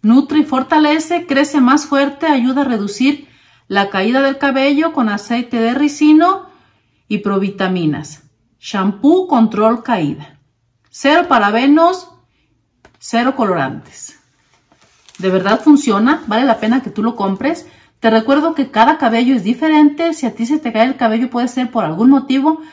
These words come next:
a mí puede ser por otro motivo. Por eso a veces hay cosas que tú utilizas, no te funcionan,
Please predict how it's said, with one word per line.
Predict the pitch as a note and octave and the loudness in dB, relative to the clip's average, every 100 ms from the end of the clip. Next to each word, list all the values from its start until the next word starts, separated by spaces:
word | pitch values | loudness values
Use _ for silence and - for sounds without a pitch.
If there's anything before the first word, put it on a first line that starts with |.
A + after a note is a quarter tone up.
| - | -8
a | G3 | -2
mí | G#3 | 0
puede | G#3+ C4+ B3+ | 0 0 -2
ser | B3+ B3 | -2 -4
por | - F#3+ | -4 -6
otro | G3 A#3 | -2 -2
motivo. | G#3 - C#3+ C#3+ - _ _ _ | -2 -4 -10 -12 -18 _ _ _
Por | A#3 B3+ | 0 0
eso | - | 2
a | F#4+ | 0
veces | E4 | 0
hay | F#4 E4 | -2 0
cosas | E4 E4 F4+ | 0 0 -2
que | - G#3+ | -4 -6
tú | A#3+ | -6
utilizas, | B3 D4 C#4+ C#4+ G#3 | 0 4 4 4 0
no | A3 - | -2 -2
te | D4+ | -4
funcionan, | B3 A#3 B3+ C4 D4+ | -4 -4 0 2 2